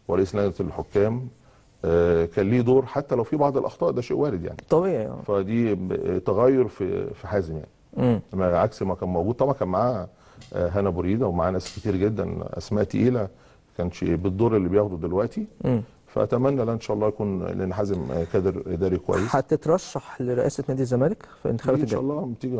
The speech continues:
Speaker 1: طب أقول
Speaker 2: ده
Speaker 1: لك،
Speaker 2: قرار.
Speaker 1: أنت عندك، لا مش يعني، بص، إحنا، إحنا عندنا،
Speaker 2: مم.
Speaker 1: آه، رصيد، آه، في ألفين وأربعتاشر، وقلت لحضرتك جبت تمن تلاف وستمية صوت
Speaker 2: مم.
Speaker 1: عن،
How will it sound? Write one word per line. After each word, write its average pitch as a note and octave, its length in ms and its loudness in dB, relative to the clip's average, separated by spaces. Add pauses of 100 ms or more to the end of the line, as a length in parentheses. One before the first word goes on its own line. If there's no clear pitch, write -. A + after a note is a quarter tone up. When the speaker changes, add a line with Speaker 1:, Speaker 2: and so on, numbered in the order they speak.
(100)
Speaker 1:
طب F#2+ 220 0
أقول G#2+ 140 4
Speaker 2:
ده D3+ 80 6
Speaker 1:
لك، D#3 60 2
Speaker 2:
قرار. D#3 340 2 (140)
Speaker 1:
أنت G#2 160 -10
عندك، B2 440 -4
لا C#3 180 -4
مش A#2+ 140 -12
يعني، F#2 140 -8
بص، - 180 -12
إحنا، F2+ 240 -6
إحنا G2 160 -4
عندنا، A#2 340 2 (240)
Speaker 2:
مم. C3+ 200 2 (340)
Speaker 1:
آه، F2 280 4
رصيد، G2+ 400 0 (640)
آه، F2 560 2 (180)
في F#2+ 120 -2
ألفين B2 200 0
وأربعتاشر، A2 720 0 (840)
وقلت G2 220 2
لحضرتك G#2+ 200 2
جبت A2+ 200 -2
تمن G2+ 260 0
تلاف G#2+ 180 2
وستمية G#2+ 320 -2
صوت B2+ 380 0
Speaker 2:
مم. D3+ 60 4
Speaker 1:
عن، F#2 300 -4